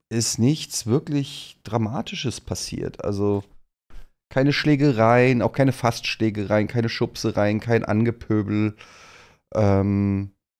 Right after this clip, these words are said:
es waren halt ganz normale Situationen, dass ich halt einfach alle Menschen, die ich im Hotel gesehen habe, verachtet habe. Aber darüber hinaus, ähm, es gab schon diverse... Ähm, es gab schon diverse, äh, Sachen direkt am Anfang.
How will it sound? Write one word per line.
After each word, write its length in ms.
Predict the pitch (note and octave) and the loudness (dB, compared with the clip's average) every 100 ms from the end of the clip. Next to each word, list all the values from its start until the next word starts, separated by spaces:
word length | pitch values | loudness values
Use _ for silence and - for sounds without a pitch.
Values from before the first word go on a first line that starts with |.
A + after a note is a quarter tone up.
| _ | _
es 200 | - - | -12 -8
waren 120 | C#3 A#2+ | -4 0
halt 220 | B2 - | 0 0
ganz 260 | A#2 B2 | -2 0
normale 680 | C3 A#2 A2 B2+ A#2+ A#2 A#2 - _ _ _ - - _ | 2 4 6 6 6 4 2 -8 _ _ _ -20 -20 _
Situationen, 1000 | - - - A2+ - A#2 A2+ D#3 D3 G2+ | 2 4 6 6 4 4 6 8 6 4
dass 200 | A2 - | 4 2
ich 180 | G#2 G#2 | 0 0
halt 300 | G#2+ G#2+ - | 2 2 0
einfach 560 | G#2 - G2+ - - - - - _ | -2 0 0 0 -6 -8 -10 -20 _
alle 260 | - A#2+ B2+ | -2 4 6
Menschen, 400 | G#2+ A#2+ - A#2 | 6 6 4 4
die 100 | A2 | 4
ich 120 | G#2+ | 2
im 100 | A2 | 2
Hotel 300 | G#2+ - A2 | 2 4 4
gesehen 280 | A2+ G#2+ G#2+ | 4 4 4
habe, 120 | G2+ | 2
verachtet 580 | - - C#3 - A2 - | 0 0 -4 -2 -4 0
habe. 340 | F#2 F#2 F2+ | 2 2 2
Aber 320 | E2+ G2 F#2 - - - - - _ | 0 0 -2 -4 -16 -20 -20 -20 _
darüber 380 | F#2+ G2+ A2 G2+ | 0 4 6 6
hinaus, 720 | G#2 F#2 F#2 B2+ C3 - - - | 6 6 6 6 4 0 -10 -6
ähm, 580 | A2 G#2 G2 G2 F#2+ F#2 _ _ _ - | 0 2 2 0 -2 -6 _ _ _ -6
es 200 | - B2 | 0 2
gab 160 | - C#3 | 2 2
schon 220 | - C3+ | 4 4
diverse... 680 | A2+ G#2 G#2+ A#2 A2 G#2 G2 | 6 6 6 6 6 4 2
Ähm, 520 | - G#2 G2 F#2+ F#2+ F#2 _ _ _ _ _ _ _ _ _ _ - _ _ | -2 -2 -2 -2 -4 -8 _ _ _ _ _ _ _ _ _ _ -20 _ _
es 160 | G#2 - | -8 -2
gab 120 | A2+ | -2
schon 160 | - A2 | 0 0
diverse, 720 | G2+ G2+ G#2+ G#2+ G#2 F#2+ F2+ | 0 2 4 4 4 2 2
äh, 180 | - F2+ | 0 0
Sachen 260 | F#2 G#2+ G#2 | 0 2 2
direkt 260 | F#2+ - | 2 0
am 140 | A2 G2 | 0 0
Anfang. 560 | A2+ - A2+ A2+ A2+ | 0 2 2 2 -2